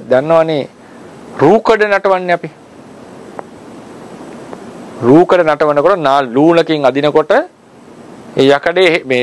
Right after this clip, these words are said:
ලීයේ එහෙට මෙහෙට දුවනවා. ඒතර මිනිහෙක් හැසිරෙනවා වගේ අපිට තේරෙනවා. මිනිහෙක් කතා කරනවා වගේ, මිනිහෙක් ඇවිදිනවා වගේ අපිට තේරෙනවා.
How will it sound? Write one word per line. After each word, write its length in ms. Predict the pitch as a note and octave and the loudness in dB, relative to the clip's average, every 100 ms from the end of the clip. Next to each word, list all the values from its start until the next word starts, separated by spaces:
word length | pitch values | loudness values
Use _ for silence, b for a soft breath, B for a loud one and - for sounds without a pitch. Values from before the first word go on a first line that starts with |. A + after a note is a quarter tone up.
| B2 | -2
ලීයේ 320 | A#2+ D3+ F3+ | 0 2 2
එහෙට 180 | D#3 D#3 | 2 0
මෙහෙට 380 | E3+ G3+ F#3+ - | 0 0 -2 -4
දුවනවා. 380 | D#3 E3+ C3 G#2 | 2 2 2 -2
ඒතර 160 | E3 | -4
මිනිහෙක් 380 | D#3 D#3+ F3 E3+ | -2 0 -2 -2
හැසිරෙනවා 580 | D#3 D#3 D3+ E3 E3 E3 | -4 -2 -2 -2 2 2
වගේ 140 | F3+ | 2
අපිට 180 | F3 F3+ | 0 0
තේරෙනවා. 340 | F3+ F3 C#3 B2 | 2 2 2 -2
මිනිහෙක් 320 | D3 E3+ E3+ _ B B B B - - - | -2 -2 -2 _ B B B B -20 -20 -10
කතා 320 | - C#3 D#3+ D#3+ | -6 0 0 2
කරනවා 420 | D#3 D#3+ D#3 D3+ | 0 2 2 2
වගේ, 160 | E3 | 0
මිනිහෙක් 360 | D#3+ D3+ D#3+ D#3+ B B | -2 -2 -2 -4 B B
ඇවිදිනවා 500 | B C#3+ D#3 D#3+ D#3 D#3 | B 0 0 0 2 2
වගේ 300 | D3+ E3+ E3 | 2 0 -2
අපිට 280 | C#3 E3 E3 | -4 -2 0
තේරෙනවා. 420 | F3 D#3+ A2 | 2 2 -2